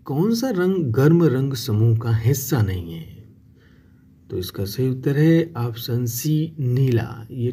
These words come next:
ठंडा रंग है। अगला प्रश्न है, सिंधु घाटी सभ्यता में निम्नलिखित में से कौन सी कला का अवशेष नहीं मिलता है? तो इसका सही उत्तर है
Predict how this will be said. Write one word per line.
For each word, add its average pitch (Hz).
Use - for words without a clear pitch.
ठंडा 139
रंग 90
है। 87
अगला 175
प्रश्न 220
है, 202
सिंधु 196
घाटी 165
सभ्यता 143
में 165
निम्नलिखित 123
में 110
से 127
कौन 123
सी 131
कला 101
का 117
अवशेष 117
नहीं 123
मिलता 90
है? 87
तो 170
इसका 165
सही 151
उत्तर 135
है 139